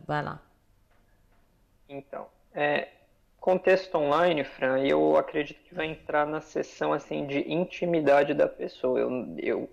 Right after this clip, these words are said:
Speaker 2: intimidade, assim, é, é relação, né? É você ser íntimo da pessoa pra você continuar com a mesma,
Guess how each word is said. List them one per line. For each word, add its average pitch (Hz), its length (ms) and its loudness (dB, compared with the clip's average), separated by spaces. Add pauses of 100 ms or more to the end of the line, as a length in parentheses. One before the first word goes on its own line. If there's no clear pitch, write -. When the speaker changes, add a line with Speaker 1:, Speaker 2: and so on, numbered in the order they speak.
(100)
Speaker 2:
intimidade, 151 580 2
assim, 135 400 -6
é, 127 420 0
é - 80 -6
relação, 147 640 2
né? 123 180 -8 (380)
É 120 120 -10
você 127 260 -4
ser 147 220 -2
íntimo 160 420 -4
da 156 140 2
pessoa 151 420 -2
pra 156 180 -2
você 156 320 -4
continuar 147 680 -4
com 151 100 -6
a 151 60 0
mesma, 151 580 -2